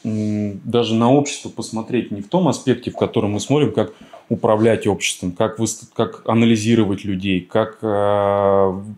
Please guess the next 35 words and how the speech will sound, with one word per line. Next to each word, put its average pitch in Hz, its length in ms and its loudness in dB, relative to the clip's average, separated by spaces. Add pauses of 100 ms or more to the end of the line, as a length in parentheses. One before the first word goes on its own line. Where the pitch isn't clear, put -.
(140)
манипулировать. 113 800 4 (480)
Можно 117 320 2
уже 110 140 0
просто 151 320 0
п-, - 60 -14 (340)
пытаться - 360 -2
подойти 107 380 0
к - 60 -8
какому-то 110 500 2
осознанному 104 600 0
обществу, 170 300 -4
то, 113 80 0
что 101 200 -6 (100)
каждый 135 400 2
выполняет 104 540 0
свои 104 260 -2
функции, 151 460 2
независимо 110 1300 0
от 95 80 -4
того, 113 220 2
там, 98 420 -4
э, 98 320 -8 (380)
грубо 110 300 -2
говоря, 113 440 -2 (240)
вот 127 220 0
ты 110 80 -8
сдал 107 420 0 (140)
такой-то 113 380 0
тест, 151 400 0
ты 117 100 2
подходишь 113 520 -2
на 95 100 -8
такую-то, - 360 -4
такую-то 101 420 -4
роль, 87 280 0